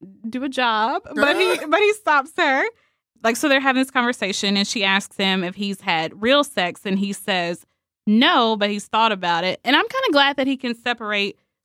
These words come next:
Speaker 1: what he's been forced to do and what he's had to do to provide for himself and his family from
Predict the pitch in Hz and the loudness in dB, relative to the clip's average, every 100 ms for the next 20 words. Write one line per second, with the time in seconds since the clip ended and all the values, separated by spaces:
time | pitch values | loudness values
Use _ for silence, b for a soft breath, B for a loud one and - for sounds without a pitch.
0 | - 226 240 240 202 208 - 208 240 - | 0 2 2 2 2 0 2 0 0 -4
1 | 381 330 381 403 392 _ _ _ _ - | -4 -2 -2 -2 -6 _ _ _ _ -2
2 | 233 226 220 208 208 214 226 233 220 220 | 2 4 2 2 0 0 0 0 -2 0
3 | 226 202 196 202 196 196 185 - 185 220 | -4 -4 0 0 0 0 -2 0 -2 0
4 | 208 180 - 196 254 294 320 _ _ _ | -4 -4 -6 -2 0 -2 -4 _ _ _
5 | _ - 233 220 214 | _ 0 2 4 2